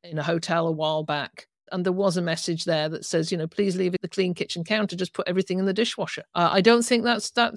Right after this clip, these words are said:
that's an issue. As far as cleaning fees being ad-, added, I always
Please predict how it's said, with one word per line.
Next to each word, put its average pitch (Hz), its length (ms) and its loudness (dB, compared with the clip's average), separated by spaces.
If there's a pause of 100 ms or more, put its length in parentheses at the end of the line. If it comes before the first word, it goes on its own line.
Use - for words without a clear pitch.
that's 226 260 -2
an 233 60 4
issue. 233 600 0 (120)
As 226 100 2
far 277 200 8
as 269 100 4
cleaning 262 400 6
fees 220 480 2
being 208 240 0
ad-, 185 180 -4
added, 202 480 0 (360)
I 214 520 6 (140)
always 196 720 4